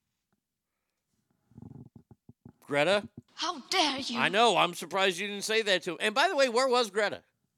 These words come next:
Speaker 1: Could her sailboat not get there? Or did she not want acid thrown on her face? I, I, I'm just wondering which one it was.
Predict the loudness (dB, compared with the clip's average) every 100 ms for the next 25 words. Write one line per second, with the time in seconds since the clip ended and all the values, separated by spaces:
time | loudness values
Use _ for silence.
0 | _ _ _ _ _ _ _ -4 -2 -2
1 | 0 0 0 -2 -2 -4 -2 -4 -2 -4
2 | -6 _ _ _ _ _ _ _ _ _
3 | _ _ _ _ _ _ -6 -4 -2 -2
4 | -2 -2 -2 2 2 2 -4 -10 -10 -10
5 | -12 -16 -14 -16 -16 -20 -20 _ _ _
6 | _ -4 0 4 4 4 0 -4 -4 -6
7 | -6 -8 -10 -10 -12 -10 -10 -12 -14 -20